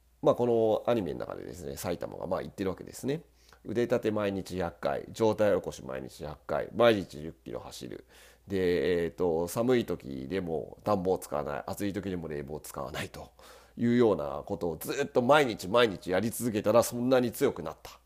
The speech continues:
というわけですね。で、こう、埼玉にはね、ですね、こう、弟子がいましてですね、まあ、その弟子がですね、まあ、その埼玉にくっついてですね、どうしたらそんなな、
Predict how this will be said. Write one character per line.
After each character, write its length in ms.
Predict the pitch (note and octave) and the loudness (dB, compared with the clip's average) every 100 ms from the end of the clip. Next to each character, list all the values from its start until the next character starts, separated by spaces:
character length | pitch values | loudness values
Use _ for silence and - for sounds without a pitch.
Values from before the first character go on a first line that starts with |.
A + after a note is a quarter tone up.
| _ _ | _ _
と 100 | A#2 | -2
い 80 | A2 | 2
う 60 | G#2 | 0
わ 100 | E2+ | -2
け 60 | |
で 80 | - | -8
す 100 | - | -12
ね。 140 | F2 C3 _ _ _ - - _ _ _ - | -12 -14 _ _ _ -20 -20 _ _ _ 0
で、 100 | C3 | 2
こ 260 | A#2+ A#2 | 4 6
う、 60 | A#2 | 6
埼 260 | F4+ G4+ - | 8 8 8
玉 240 | A#2 E2+ | 6 2
に 100 | E2 | -4
は 60 | C#2+ | -6
ね、 100 | C#2 | -8
で 120 | A#1 | -10
す 100 | - | -10
ね、 200 | C2 C#2 | -10 -6
こ 160 | D#2+ | -4
う、 20 | D2+ | -2
弟 140 | F2+ C3 | 2 2
子 180 | B3 | 4
が 100 | B3 | 2
い 80 | D#2 | 0
ま 120 | D2+ | -4
し 100 | C#2+ | -8
て 100 | A1+ | -10
で 100 | G1+ | -12
す 120 | G1+ - | -14 -14
ね、 260 | G1+ G1+ - - - _ _ _ _ _ _ _ - | -14 -16 -14 -12 -12 _ _ _ _ _ _ _ 2
ま 100 | A2+ | 2
あ、 20 | |
そ 120 | C3 | 2
の 80 | A2 | 4
弟 140 | C3+ | 4
子 120 | D3 C4 | 6 6
が 120 | G2 | 6
で 80 | D2 | 2
す 100 | - | -8
ね、 240 | C#2+ G#1+ - - - _ | -8 -10 -14 -20 -20 _
ま 140 | C#3+ C3+ | 6 6
あ、 40 | |
そ 120 | B2 | 6
の 140 | A2 A2 | 4 4
埼 240 | E3+ D3+ | 4 4
玉 220 | G#2+ D2+ | 2 -2
に 80 | C2+ | -6
く 140 | - - | -12 -10
っ 20 | |
つ 120 | - | -4
い 40 | A2 | -4
て 120 | D2+ | -4
で 80 | - | -12
す 100 | - | -10
ね、 220 | E2 D2+ | -8 -6
ど 240 | - A3 | 2 6
う 40 | F#4 | 6
し 60 | |
た 100 | - | 4
ら 80 | F2+ | 0
そ 160 | - A2 | -2 -4
ん 80 | G2+ | -2
な 120 | F#2+ | -2
な、 260 | G2 F#2+ | -2 -4